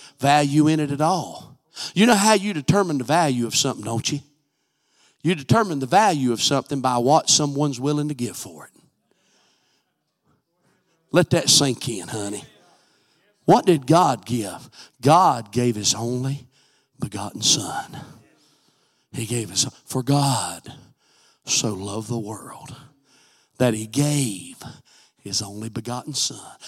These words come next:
that whosoever," that's you and me, "believeth in him should not perish, but have everlasting life." She's broken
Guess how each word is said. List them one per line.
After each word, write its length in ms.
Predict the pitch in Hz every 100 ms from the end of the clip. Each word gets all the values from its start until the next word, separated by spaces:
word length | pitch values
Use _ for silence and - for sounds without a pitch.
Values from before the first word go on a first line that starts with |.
| -
that 160 | 139
whosoever," 720 | - 240 240 240 226 240 - - _ _ _ _ _
that's 240 | 104 113 -
you 120 | 139
and 140 | 160
me, 340 | - - _ _ _ _ _ _ _ _ -
"believeth 420 | 120 117 113 -
in 80 | -
him 340 | - 139 - - _ _ _ - - -
should 260 | - - 104
not 220 | 104 -
perish, 520 | - 107 - - - - _ _ _ _ _ _ _
but 100 | -
have 180 | 110 107
everlasting 640 | 95 92 92 95 - - 104
life." 200 | 107 -
She's 220 | 156 131
broken 540 | 131 185 233 - 254